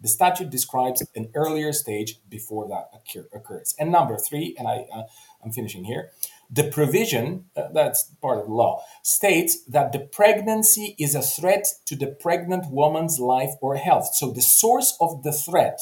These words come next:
the pregnancy in this case, is indicated, as is the threat to the woman's life or health. The present tense is used, poses a threat,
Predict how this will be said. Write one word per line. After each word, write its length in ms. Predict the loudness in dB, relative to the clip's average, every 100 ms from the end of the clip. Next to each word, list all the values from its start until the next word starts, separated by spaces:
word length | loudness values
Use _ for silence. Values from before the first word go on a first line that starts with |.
| -10
the 100 | -10
pregnancy 600 | -2 0 2 0 -4 -4
in 80 | -6
this 120 | -10
case, 300 | -8 -8 -8 -10 _ _ _
is 260 | -2 0 0
indicated, 800 | 0 0 0 -2 0 0 -2 -6 -6
as 300 | 0 2 2 0
is 320 | 0 0 0 -8
the 140 | -6 -2
threat 540 | -2 2 2 2 -2
to 80 | -6
the 120 | -2
woman's 460 | 0 2 2 2 0
life 340 | 4 6 4 2
or 160 | 0 0
health. 400 | 4 4 4 -4
The 80 | -12
present 600 | -4 2 4 4 0 -4
tense 440 | -2 0 0 -2 -4
is 200 | -4 -2
used, 320 | -2 -2 -6 _ _ _ _
poses 600 | 6 8 8 4 2 0
a 100 | -6
threat, 460 | -10 -10 -12 -12